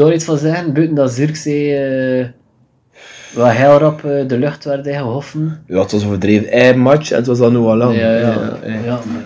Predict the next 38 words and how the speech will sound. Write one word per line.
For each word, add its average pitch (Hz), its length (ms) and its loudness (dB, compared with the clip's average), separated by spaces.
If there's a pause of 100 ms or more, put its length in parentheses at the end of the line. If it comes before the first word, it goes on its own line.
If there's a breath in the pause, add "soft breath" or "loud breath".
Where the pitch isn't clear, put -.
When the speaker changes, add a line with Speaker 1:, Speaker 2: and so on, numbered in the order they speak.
Speaker 1:
beter 143 300 -2
dan 117 120 -2
nu 113 60 0
al. 110 200 -2
We 120 60 0
hebben 131 220 4
hun 165 140 4
in 143 120 0
Speaker 2:
Oh, 127 120 -4
Speaker 1:
één 170 180 2
Speaker 2:
ja. 113 60 -4
Speaker 1:
adem 165 340 4
met 135 140 2
nu 127 60 2
al 120 160 2
lang 120 200 -2
vernoemd, 107 320 -6
eh, 110 140 -6
schandalig 113 680 -8
eigenlijk. 98 440 -10
Speaker 2:
Ja, 104 180 2
en 127 140 2
ik - 140 -14
vo-, 113 160 2
ik - 100 -10
vind, 147 280 2
ah, - 260 -2
at-, 120 160 -4
eh, 120 160 0 (120)
binnen 139 200 0
de 151 80 0
Raban, 143 580 4 (260)
oh, 120 480 -4
vaste 127 320 0
waarde 127 260 4
zijn 147 140 4
je 143 80 2
ploeg, 147 400 -6